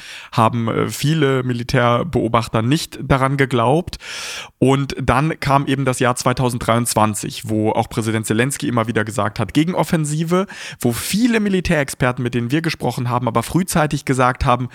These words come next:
wir wären vorsichtig, denn Russland hatte Zeit, Russland hat sich eingegraben, Russland hat Positionen befestigt, Russland hat, äh, weite Teile vermint.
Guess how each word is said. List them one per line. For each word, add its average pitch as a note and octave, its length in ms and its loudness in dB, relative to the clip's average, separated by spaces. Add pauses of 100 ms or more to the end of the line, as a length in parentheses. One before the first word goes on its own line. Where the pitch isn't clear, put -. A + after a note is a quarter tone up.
(260)
wir B2+ 400 0
wären E3+ 180 2
vorsichtig, C#3+ 680 0
denn A2+ 120 0
Russland C3 460 0
hatte A#2 220 -2
Zeit, B2+ 500 2 (260)
Russland B2 360 -2
hat B2 100 -2
sich - 240 -4
eingegraben, C#3+ 840 0 (280)
Russland B2 380 0
hat A#2+ 160 0
Positionen B2 840 0 (220)
befestigt, D3 680 0
Russland B2 380 0
hat, - 260 -2
äh, A2+ 340 0
weite B2 380 2
Teile B2 540 2
vermint. C3+ 680 0